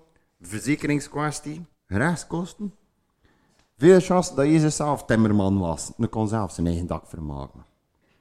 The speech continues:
Als je op die manier bij de Heer Jezus wil raken, dan heb je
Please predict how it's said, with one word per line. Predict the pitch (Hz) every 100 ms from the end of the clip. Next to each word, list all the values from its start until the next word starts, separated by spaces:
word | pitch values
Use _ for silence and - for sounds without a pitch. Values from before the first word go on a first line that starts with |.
| _ _ _ _ _ _ _
Als | 123
je |
op | 135
die | 139 190
manier | 175 185 190 160
bij | 143 156
de | 135
Heer | 143 143
Jezus | 156 160 147
wil | 139 139
raken, | 135 143 95
dan | 117 139
heb | 135
je | 120